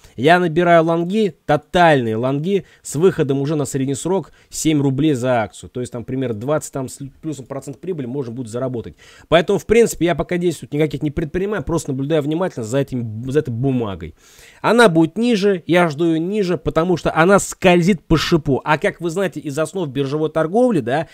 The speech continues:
щас все шипы, все гэпы, вся эта белиберда отрабатывается на будь здоров и не кашли как. Вы понимаете это. Поэтому да, М К Б я жду ниже, М К Б я готов лонговать тоже ниже. Что касается Тиньковича,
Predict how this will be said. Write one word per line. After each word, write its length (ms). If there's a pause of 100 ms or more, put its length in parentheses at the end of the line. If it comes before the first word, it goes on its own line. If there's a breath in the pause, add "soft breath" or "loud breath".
(140 soft breath)
щас 220
все 260
шипы, 540
все 400
гэпы, 600
вся 360
эта 140
белиберда 680
отрабатывается 520
на 40
будь 160
здоров 300
и 60
не 80
кашли 360
как. 440 (480 soft breath)
Вы 140
понимаете 680
это. 200 (220 soft breath)
Поэтому 400
да, 460
М 160
К 160
Б 140
я 100
жду 220
ниже, 560
М 140
К 140
Б 120
я 40
готов 300
лонговать 600 (120)
тоже 360
ниже. 520 (300 soft breath)
Что 200
касается 520
Тиньковича, 800